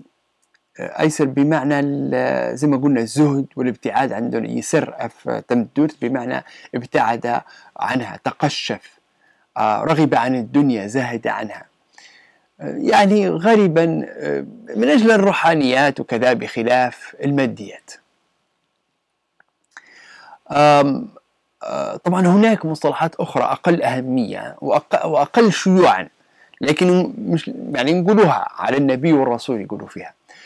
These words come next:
فمثلا في سوس يقولوا، أقول سوس دون غيرها لأنه مش موجود إلا في هذه المنطقة، آه، اللي هو مصطلح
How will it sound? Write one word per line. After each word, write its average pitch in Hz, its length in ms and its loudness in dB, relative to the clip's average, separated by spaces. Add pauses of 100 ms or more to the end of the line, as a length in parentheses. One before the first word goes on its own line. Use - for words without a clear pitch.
(140)
فمثلا 165 540 4
في - 160 -2
سوس 190 340 0
يقولوا، 180 580 0 (280)
أقول 226 300 2
سوس 190 260 2
دون 185 200 2
غيرها 156 360 4
لأنه 143 220 2
مش 160 160 -2
موجود 175 220 2
إلا 156 100 0
في 156 120 2
هذه 139 120 4
المنطقة، 120 640 -4 (680)
آه، 151 260 0
اللي 156 100 4
هو 180 280 4
مصطلح 156 380 -2